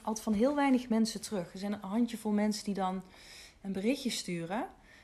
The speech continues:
En, eh, en pas dan besef ik me, "Oh, oh ja, het wordt geluisterd."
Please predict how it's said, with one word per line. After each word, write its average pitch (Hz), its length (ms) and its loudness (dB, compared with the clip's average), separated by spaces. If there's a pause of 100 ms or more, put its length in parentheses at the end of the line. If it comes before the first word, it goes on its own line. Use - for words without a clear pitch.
(120)
En, 208 200 2
eh, 208 380 2
en 214 80 2
pas 214 180 0
dan 240 180 6
besef 233 300 4
ik - 60 -4
me, 247 120 2
"Oh, 427 260 8
oh 320 240 6
ja, 269 180 6
het 190 120 -2
wordt 254 160 -4
geluisterd." - 920 2